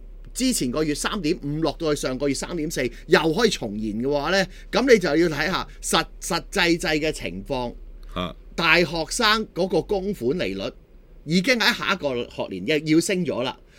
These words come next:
Speaker 1: 咁亦都係個支出就會係喺個交，呢個，誒，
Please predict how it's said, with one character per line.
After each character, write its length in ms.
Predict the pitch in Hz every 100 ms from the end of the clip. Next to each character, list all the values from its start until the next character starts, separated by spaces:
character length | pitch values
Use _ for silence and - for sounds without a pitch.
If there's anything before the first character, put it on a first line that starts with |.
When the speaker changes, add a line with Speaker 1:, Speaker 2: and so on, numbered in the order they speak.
| - -
Speaker 1:
咁 380 | 196 269 190 160
亦 40 |
都 180 | 156 233
係 140 | 247 143
個 100 | 160
支 260 | - 226 233
出 140 | 202
就 160 | 202 123
會 160 | 113 131
係 200 | 123 95
喺 200 | 110 139
個 320 | 147 139 127 -
交， 320 | 156 165 165 -
呢 160 | 170
個， 80 | 151 127 117 - -
誒， 560 | - 117 101 98 95 92